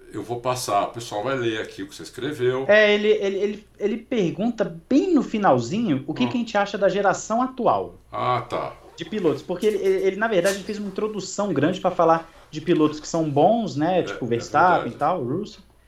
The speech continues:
Speaker 1: É verdade.
Speaker 2: Ele
Speaker 1: Eu
Speaker 2: faz
Speaker 1: con-
Speaker 2: essa, essa, essa pergunta. Eu acho que a gente falou basicamente sobre isso, né? Quando a gente falou do, do Verstappen, do Russell, do Norris, né?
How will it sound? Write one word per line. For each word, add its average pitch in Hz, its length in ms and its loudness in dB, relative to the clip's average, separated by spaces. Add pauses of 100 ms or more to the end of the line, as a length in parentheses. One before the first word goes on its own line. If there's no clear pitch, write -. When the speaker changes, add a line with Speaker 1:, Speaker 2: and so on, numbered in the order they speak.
Speaker 1:
É 82 60 -20
verdade. 85 420 -14 (480)
Speaker 2:
Ele 214 120 0
Speaker 1:
Eu 320 40 2
Speaker 2:
faz 254 200 8
Speaker 1:
con- 254 60 4
Speaker 2:
essa, 262 200 0 (160)
essa, 240 300 -4 (120)
essa 202 180 -8
pergunta. 190 380 0
Eu 226 60 6
acho 302 120 2
que 359 80 -4
a - 20 0
gente - 120 -6
falou 294 340 4
basicamente 165 420 0
sobre 143 220 -4
isso, 127 80 -6
né? 147 80 -8
Quando 147 80 -4
a 143 40 -6
gente 143 80 -12
falou 143 160 0
do, 131 180 2
do 117 180 -4
Verstappen, 127 680 2
do 113 120 -6
Russell, 123 520 -2
do 113 100 -4
Norris, 120 540 4
né? 151 180 -8